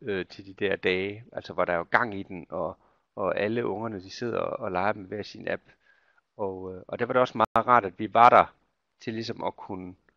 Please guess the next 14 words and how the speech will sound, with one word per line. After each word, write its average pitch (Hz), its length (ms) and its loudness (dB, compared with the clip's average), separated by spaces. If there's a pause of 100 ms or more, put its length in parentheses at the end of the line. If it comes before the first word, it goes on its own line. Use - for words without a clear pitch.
(340)
gå 113 220 -4
ind 139 180 -4 (920)
i 101 140 -14
forhold 113 260 -2
til - 100 -8
undervisning 98 520 -10
og 95 60 -4
hjælpe 107 340 -2
med 95 220 -6 (340)
at - 60 -16
få 113 120 -12
tingene 95 340 -12
at - 80 -16
køre. 123 380 -6